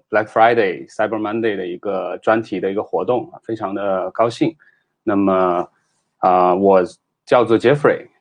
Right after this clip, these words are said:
我的身份呢，我有两个身份，一个身份呢是 Shopify 的用户，也就是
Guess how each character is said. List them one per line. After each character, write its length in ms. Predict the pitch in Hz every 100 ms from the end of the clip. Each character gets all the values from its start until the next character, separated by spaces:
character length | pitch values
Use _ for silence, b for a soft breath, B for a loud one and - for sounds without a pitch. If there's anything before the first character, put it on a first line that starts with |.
| _
我 180 | 104 95
的 100 | 104
身 240 | 107 156
份 200 | 165 165
呢， 120 | 117 95
我 100 | 117
有 40 |
两 160 | 104 85
个 60 |
身 180 | 104 143
份， 180 | 160 -
一 100 | -
个 120 | 113 123
身 200 | 143 147
份 160 | 143
呢 140 | 110 95
是 540 | - 110 98 95 87
Shopify 600 | - 120 120 113 113 98
的 80 | 98
用 200 | 120 117
户， 260 | - 139 80
也 140 | 90
就 180 | 82 104
是 600 | - 95 85 69 52 -